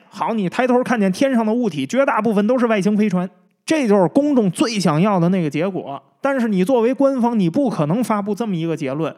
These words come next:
所以到目前为止，对于公众来说，最能接受的就是官方啊，最好开始一个长时间的、持续的、没完没了的调查，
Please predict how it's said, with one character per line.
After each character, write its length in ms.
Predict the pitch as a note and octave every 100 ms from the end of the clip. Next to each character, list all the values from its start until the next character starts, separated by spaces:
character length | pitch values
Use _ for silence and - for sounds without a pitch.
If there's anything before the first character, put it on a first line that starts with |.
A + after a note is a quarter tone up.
| _ _ _
所 200 | - G#3
以 120 | C#4+ F#3
到 100 | A3
目 240 | B3 F#3+
前 300 | - C3+ G3+
为 180 | D#3+ B2
止， 140 | - - _ _
对 160 | B3 A3+
于 80 | B3+
公 320 | C4+ D4+ D4+
众 160 | G3+ C3+
来 180 | A#2
说， 300 | B2 B2+ A#2+ - _ _ -
最 360 | D#4+ C4+ D#3
能 200 | C#3+ F#3+
接 220 | A3 A3+
受 240 | G#3 G3+ B2
的 100 | F#2 -
就 200 | A#3+ D#3+
是 80 |
官 280 | C#3+ B3+ C4
方 160 | B3+ B3
啊， 140 | D#3+
最 260 | - C#4+ F#3
好 200 | C#3+ D3
开 180 | - A#3
始 180 | F#3
一 80 | C3+
个 160 | F#3 D3
长 480 | - - D#3 D4 C#4+
时 220 | E3 D3
间 240 | D3 C3+
的、 100 | A#2+
持 440 | - - E3 A#3 C#4
续 220 | B3 D#3
的、 100 | B2
没 240 | B2 G3+
完 120 | C#4+ A#3
没 180 | G#3+
了 160 | G3+ C3+
的 100 | D3+
调 180 | G3+ C#3+
查， 260 | D3 D#3+